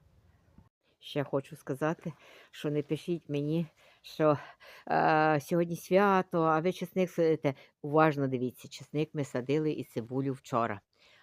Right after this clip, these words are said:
А сьогодні ми таке не робимо. Не знаємо, чи є перше, чи є правда, але ми сьогодні це не, не робимо. Отак.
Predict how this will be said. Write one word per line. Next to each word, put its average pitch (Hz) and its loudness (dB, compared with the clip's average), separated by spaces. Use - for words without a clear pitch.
А 123 -10
сьогодні 147 -4
ми 127 -4
таке 123 -6
не 127 -4
робимо. 107 -4
Не 131 -8
знаємо, 113 -6
чи - -16
є 107 -8
перше, 156 -4
чи - -8
є 117 -4
правда, 151 0
але 120 -4
ми 139 -6
сьогодні 117 -8
це 120 -12
не, 117 -10
не 135 -2
робимо. 107 -6
Отак. 131 -12